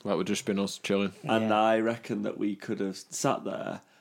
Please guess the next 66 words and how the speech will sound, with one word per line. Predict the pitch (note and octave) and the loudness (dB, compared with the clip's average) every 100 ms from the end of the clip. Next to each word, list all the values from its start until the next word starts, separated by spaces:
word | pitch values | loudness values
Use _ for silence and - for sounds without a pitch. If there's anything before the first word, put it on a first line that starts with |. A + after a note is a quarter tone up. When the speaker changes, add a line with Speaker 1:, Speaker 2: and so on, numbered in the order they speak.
| _ - | _ -6
Speaker 2:
and | G2 | -2
then | F#2+ | -2
when | G2 G2 | -2 -2
they | G2 | -4
came | - G#2+ G#2+ | -2 -2 0
out, | G2+ - | 0 -2
I | |
think | G#2+ | -6
we | G2 | -8
then | G2+ G2+ | -8 -10
could | - - | -12 -14
have | |
stood | - G2+ | -10 -10
at | - | -8
the | |
front | - - A2+ | -6 -2 -2
of | G2+ | -2
the | G2+ | -8
balcony. | G2 F#2+ F#2+ G2 G2 | -10 -10 -10 -8 -2
Speaker 1:
Hundred | G#2+ F#2+ | -2 -2
percent. | - - G#2+ | -8 -8 -4
Speaker 2:
Had | G#2 | -2
an | G2 | 0
amazing | G2+ A2 A2+ G#2 G2+ | 2 4 2 2 -2
view. | F#2 F#2 F2+ _ - | -2 -4 -6 _ -8
Speaker 1:
Yeah. | F2+ F2+ - _ - | -6 -6 -10 _ -4
Speaker 2:
Uh, | G2 F#2 F2+ | -2 0 -2
but | - - | -4 0
while | A#2 | 2
we | A2+ | 4
were | A2 | 2
sat | B2 - | 0 -2
there, | F#2 | -2
we | F#2 | -2
were | |
like, | F2+ E2 | -4 -6
"Okay, | - | -8
let's | F#2 F2 | -8 -8
sort | - - | -8 -6
of, | |
like, | F#2 F#2 | -4 -2
lay | G2+ G2 | 0 0
low | F#2+ F2+ | -2 -2
here." | G2 F#2 - | -2 -2 -4
<laughs> | - - - - - - _ - - - - - | -6 -10 -12 -16 -20 -20 _ -6 -6 -6 -8 -4
Uh, | - E2 G2 | -2 0 2
but | F#2+ G#2 | 2 2
no, | G2 | 2
what | G2 - | 2 2
Dan | C3+ D3 | 4 4
did | G#2+ - | 6 6
was | C#3+ | 6
disappear | F3 F#3 E3+ D#3 D3 C#3 - C3+ - | 6 6 4 2 4 2 2 -2 -4
Speaker 1:
<laughs> | - D3+ D#3+ C#3+ B2+ C3+ - - | -6 -2 0 0 -2 -4 -4 4
I | A#2+ | 6
Speaker 2:
for | |
Speaker 1:
ran | C3+ C3+ | 8 8
Speaker 2:
a | |
minute | C3+ C#3 C#3 | 8 6 6
or | A#2 A2 | 4 2
so. | - C#3+ - - | 2 2 0 2
Speaker 1:
I | C3 | 2
ran | B2+ D#3 D3+ | 6 6 6
behind | D3 C3 | 6 6
the | B2 | 4
bar | A2+ A#2 G#2+ G2+ | 4 4 4 2